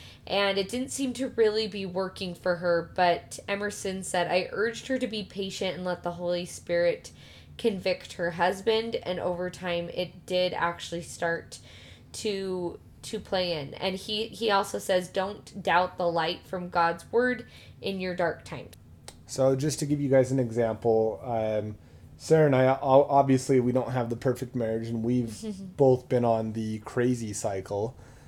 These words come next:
Speaker 2: um, you know, where I felt disrespected, she felt unloved, and it just kept going and going. Um, we were able to get off of that, though, and we were able to start, um, you know, appreciating each other. So, um,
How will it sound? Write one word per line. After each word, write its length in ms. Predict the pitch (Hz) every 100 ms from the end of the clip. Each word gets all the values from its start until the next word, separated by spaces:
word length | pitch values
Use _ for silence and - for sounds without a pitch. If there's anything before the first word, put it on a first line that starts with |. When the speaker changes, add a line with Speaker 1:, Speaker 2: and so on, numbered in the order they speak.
| - -
Speaker 2:
um, 720 | 131 117 110 107 107 104 113 -
you 140 | 127
know, 180 | 113 110
where 300 | 110 107 110
I 340 | 117 117 113
felt 460 | 113 - 110 - -
disrespected, 800 | 117 - 107 - 135 135 131 123
she 220 | - 117
felt 380 | - 110 104 107
unloved, 560 | 117 143 139 131 120
and 140 | 113 110
it 80 | 104
just 200 | 107 -
kept 180 | 113
going 260 | - 113 107
and 140 | 104
going. 400 | 151 156 143 143 135 - - - - -
Um, 340 | 131 127 131 -
we 220 | 143 135
were 180 | 151 151
able 320 | 143 143 156
to 80 | 135
get 240 | 120 123 113
off 320 | 135 170 156
of 140 | 123
that, 340 | 110 110 90 113
though, 320 | 113 113 120
and 160 | 117
we 60 | 123
were 80 | 123
able 140 | 117
to 60 | 117
start, 380 | - 120 113 - - -
um, 480 | 127 113 104 101 98 -
you 80 | 151
know, 80 | 120
appreciating 500 | 123 196 180 131 117
each 160 | 113
other. 220 | 120 113 135
So, 340 | - 113 107 - - - -
um, 600 | 131 113 110 104 101 101